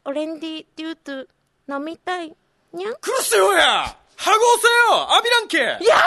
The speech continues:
Speaker 1: せよ！やーがええって言ったんだら。
Speaker 2: あ、ごめん。平安さん怒らんで。可愛かったよ。
Speaker 1: 何がよ？
Speaker 2: 可愛かったってば。っていうのは嘘だけど。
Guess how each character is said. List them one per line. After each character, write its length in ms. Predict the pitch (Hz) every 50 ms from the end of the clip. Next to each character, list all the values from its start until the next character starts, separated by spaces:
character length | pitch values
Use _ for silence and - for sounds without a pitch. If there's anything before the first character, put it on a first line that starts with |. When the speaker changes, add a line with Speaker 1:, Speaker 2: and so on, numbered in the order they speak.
| 349 - - - 453 480 554
Speaker 1:
せ 100 | - 466 415
よ！ 40 | 311 247
や 120 | 262 330
ー 20 |
が 60 | 427 480
え 320 | 539 508 587 539 508 494
え 0 |
っ 20 | 494
て 40 | -
言 80 | 392 339
っ 20 |
た 120 | - 320 302
ん 40 | 302
だ 80 | 285
ら。 220 | 277 269 254 185 -
Speaker 2:
あ、 80 | 131 147
ご 140 | 147 180 220
め 100 | 254 277
ん。 200 | 214 147 120 110
平 180 | 120 233 339 453
安 60 | 494
さ 80 | - 202
ん 80 | 226
怒 260 | 277 277 - - 480 - 392
ら 100 | 403 370
ん 120 | 294 202
で。 420 | 175 175 160 147 156 147 127 113 - _ - - _ _
可 140 | - 240
愛 100 | 269 277
か 80 | 277 285
っ 60 | 277
た 80 | - 277
よ。 400 | 277 277 277 277 277 277 277 277
Speaker 1:
何 360 | 269 277 302 277 269 226 220
が 120 | - 330 427 605 -
よ？ 200 | 311 - - - _ _ _
Speaker 2:
可 200 | _ - - 254 269 311 -
愛 120 | 381 403
か 160 | 427 - 339
っ 80 | 339 339 _ _
た 140 | - - 370
っ 160 | 392 - _
て 120 | _ 214 180
ば。 320 | 151 - - 127 113 - _ _ _ _ - - -
っ 20 | _
て 100 | _ -
い 80 | 262 277
う 20 |
の 80 | 247 190
は 140 | 147 139 123
嘘 340 | 143 214 233 - - 466
だ 100 | 440 -
け 140 | - - 131
ど。 360 | 117 127 127 120 104 101 -